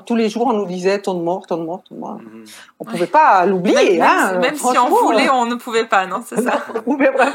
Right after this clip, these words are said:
Speaker 1: pas l'oublier. Et, et donc, je pense que c'est ça. Le, la, la pire des choses qui a été à, à vivre, c'est cette réalité. Et donc, moi, j'ai toujours dit aux gens, vous avez le droit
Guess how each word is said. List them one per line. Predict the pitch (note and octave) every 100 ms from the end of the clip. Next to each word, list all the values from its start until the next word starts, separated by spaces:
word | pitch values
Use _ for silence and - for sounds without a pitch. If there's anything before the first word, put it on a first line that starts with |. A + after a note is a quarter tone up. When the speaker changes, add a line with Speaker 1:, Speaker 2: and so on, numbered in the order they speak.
| - -
Speaker 1:
pas | G#3+
l'oublier. | G#3+ G3 G3 F3+ E3 - - - -
Et, | B3+ A#3 A#3+ -
et | A#3
donc, | G3+ F4+ C5 - -
je | -
pense | - F#4+ G4+
que | -
c'est | D#4
ça. | D4+ E4 D4+ - _ _
Le, | A3 A3+
la, | A3 A3 -
la | G#3
pire | G#3+ - G4 C#4
des | D#4
choses | - D4+ D4+ D#4 -
qui | A#3+
a |
été | A#3 - A#3 - G3 _ _ _ -
à, | - - G3
à |
vivre, | F#3+ B3+ D#4+ -
c'est | - A3+ F3+
cette | - A#3 A3
réalité. | A#3+ A3 G#3+ G#3+ F3+ - - - -
Et | F#3+
donc, | A#3+ D4
moi, | D4+
j'ai | A#3+ A3+
toujours | D#4 G4 E4
dit | B3+
aux | B3 G#3
gens, | A3 C#4 A4+ _ _ _ _ _ _ _ _ _ _ _ _ _ _ _ _ _ _ _ _ _ -
vous | G3
avez | A3 A#3
le |
droit | G#3+ A#3+ D4